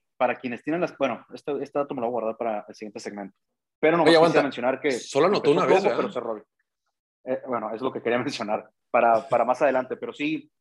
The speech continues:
Speaker 1: este, se limi-, bueno, lo limitaron ofensivamente a anotar una vez nomás. Básicamente tomó el, el papel de Julio Jones, que nomás anotaba una vez al año en Atlanta, el peor.
Speaker 2: <laughs> No, pero la, digo,
Speaker 1: Este
Speaker 2: cre-, creo que fue un buen año. Digo,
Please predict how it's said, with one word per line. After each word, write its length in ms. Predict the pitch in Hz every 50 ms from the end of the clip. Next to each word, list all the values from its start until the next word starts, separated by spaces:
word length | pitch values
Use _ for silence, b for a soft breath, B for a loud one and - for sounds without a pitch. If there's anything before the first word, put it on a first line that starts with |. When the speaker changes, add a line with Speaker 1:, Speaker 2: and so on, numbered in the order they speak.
| _ _ _
Speaker 1:
este, 280 | - 120 117 - - -
se 120 | - 143
limi-, 300 | 127 127 127 123 123 _ -
bueno, 200 | 139 135 135 127
lo 120 | 127 127
limitaron 500 | 123 123 123 123 117 - 131 143 156 165
ofensivamente 600 | 156 - 135 117 - 139 143 143 147 147 147 151
a 40 | 147
anotar 340 | 127 113 - - 131 135 - - _ _ _ _ _
una 240 | - 190 190 175 165
vez 140 | 156 156 143
nomás. 300 | 135 127 127 120 113 - _ _ _ _ -
Básicamente 400 | 156 170 170 180 165 156 156 -
tomó 200 | - 139 131 143
el, 80 | 143 147 143 -
el 120 | 151 127 -
papel 220 | 131 - 131 135
de 60 | 143
Julio 240 | 139 151 147 143 131
Jones, 220 | 123 127 123 117 -
que 80 | 113
nomás 180 | 113 113 117 -
anotaba 300 | 139 123 - - 123 127
una 120 | 123 123
vez 160 | 123 120 - 131
al 80 | 117
año 160 | 117 110 - _ _ _ _ _ _ _ _ _ _ -
en 100 | 113 110
Atlanta, 360 | 104 - - 117 113 113 117
el 100 | 104 101
peor. 200 | - 101 98 98 B
Speaker 2:
<laughs> 60 | B B B B B B B B B B _ _ -
No, 300 | 104 101 98 107 127 -
pero 160 | 113 139 131 123
la, 140 | 117 110
digo, 220 | 113 135 143 127 113
Speaker 1:
Este 240 | 104 101 104 101 98
Speaker 2:
cre-, 80 | 95
creo 160 | 92 147 170
que 100 | - 147
fue 120 | - 127 127
un 40 | 135
buen 100 | 143 123
año. 140 | 110 107 104 -
Digo, 160 | 131 151 135